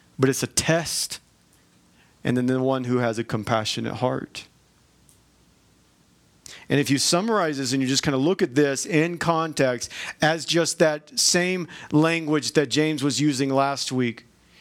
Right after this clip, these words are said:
is just continuing to bleed over. He's continuously hammering in, "Listen, if your heart is not compassionate, you are fooling yourself to think that you have real salvation."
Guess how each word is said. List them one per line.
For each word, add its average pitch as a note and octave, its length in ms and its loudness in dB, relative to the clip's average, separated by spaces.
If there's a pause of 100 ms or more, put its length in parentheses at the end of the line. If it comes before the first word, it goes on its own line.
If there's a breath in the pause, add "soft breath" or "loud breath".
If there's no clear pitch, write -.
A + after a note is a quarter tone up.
(120)
is C3+ 160 2
just C#3 200 0
continuing C#3+ 680 0
to C#3 120 0
bleed B2+ 360 0
over. C#3 500 -2 (220 loud breath)
He's D3 240 2
continuously D#3+ 840 -2
hammering C#3 580 -2
in, C3+ 460 0
"Listen, C3+ 440 0 (500 loud breath)
if D3+ 240 2
your D#3 160 2
heart C#3+ 360 0
is A#2 180 -4
not C3+ 300 0
compassionate, B2+ 840 -2 (180 loud breath)
you F3+ 140 4
are C3 80 0
fooling G3+ 560 -2
yourself G#2+ 480 -2
to B2 80 -6
think A#2 280 -4
that A2 140 -4
you B2 120 0
have A2 180 -2
real G#2+ 180 -2
salvation." G2+ 800 -4